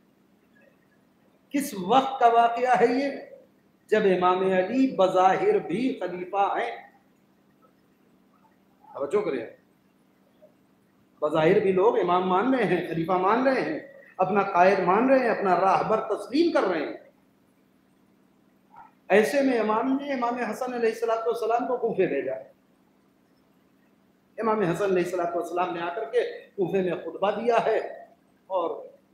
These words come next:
लोगों को आमादा किया है कि लोग चलें और फौज में शामिल हों, इमाम अली के साथ मिल करके जंग लड़ें।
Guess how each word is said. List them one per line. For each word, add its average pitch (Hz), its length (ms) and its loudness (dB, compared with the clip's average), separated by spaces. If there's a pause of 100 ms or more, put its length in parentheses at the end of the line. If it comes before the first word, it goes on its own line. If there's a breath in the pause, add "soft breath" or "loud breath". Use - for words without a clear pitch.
(520)
लोगों 185 320 4
को 165 160 0 (720)
आमादा 165 400 0
किया 233 260 2
है 226 200 4
कि 165 80 -2
लोग 165 260 -2
चलें 196 600 -6
और 160 200 -6
फौज 170 180 -2
में 180 140 -2
शामिल 175 340 -4
हों, 196 120 -12 (1800)
इमाम 165 300 2
अली 165 200 2
के - 160 -4
साथ - 840 -4
मिल 247 240 2
करके 202 340 0
जंग 180 200 2
लड़ें। 147 220 0